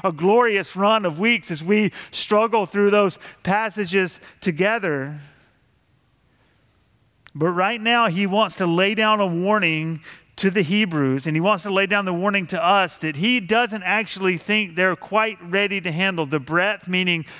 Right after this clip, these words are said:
the length of what he has to say about this, or even the depth of what he has to say about it, which is why he says it's hard to explain. It's hard to explain because you're,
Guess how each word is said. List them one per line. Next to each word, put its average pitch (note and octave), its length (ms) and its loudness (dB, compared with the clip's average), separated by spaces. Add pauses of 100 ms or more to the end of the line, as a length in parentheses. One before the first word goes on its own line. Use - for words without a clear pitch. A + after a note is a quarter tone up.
(120)
the E3+ 120 4
length F#3 600 -2 (200)
of E3+ 120 0
what G#3 140 2
he G3+ 80 0
has G#3+ 220 0
to G3+ 100 -6
say A3 280 2
about G#3+ 300 0
this, - 600 -2 (1200)
or G3+ 180 4
even F#3 300 0
the D#3 120 0
depth F3+ 580 -2
of D3 200 -8
what D3 120 -2
he C3 80 -6
has C3 200 -4
to C3 80 -16
say C3+ 220 -6
about C3 260 -2
it, D3+ 80 -10
which C#3 140 -12
is B2+ 120 -14
why D3 200 0
he C3+ 60 -6
says C3+ 340 -6
it's - 100 -18
hard D#3 320 0
to C#3 140 -12
explain. B2 720 -10 (1500)
It's - 80 -20
hard D#3 220 0
to E3+ 100 -10
explain E3+ 480 -4
because C3+ 280 -6
you're, C#3 300 -4